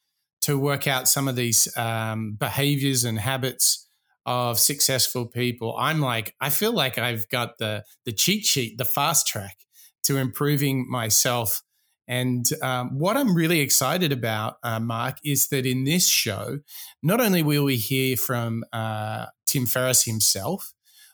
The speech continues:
but what we're also going to do is do a bit of a deep dive on one or two of the titans that he covers in the book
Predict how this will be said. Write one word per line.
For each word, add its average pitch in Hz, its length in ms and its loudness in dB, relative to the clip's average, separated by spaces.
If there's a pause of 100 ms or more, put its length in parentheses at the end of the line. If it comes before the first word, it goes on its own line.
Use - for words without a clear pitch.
(120)
but 156 140 -6
what 170 160 0
we're 180 240 0
also 214 400 2
going 131 380 2
to 123 100 -2
do - 460 -8 (140)
is 131 200 -2
do 156 180 0
a 156 60 2
bit 202 240 -2
of 269 120 -2
a 302 100 0
deep 196 440 0
dive 120 480 -4 (220)
on 127 480 -2
one 175 280 0
or 311 120 0
two 185 280 2
of 131 200 -2
the 120 100 0
titans 139 760 -2
that 110 100 -6
he 113 80 -6
covers 123 420 -2
in 113 120 -2
the 107 60 -4
book 110 340 -8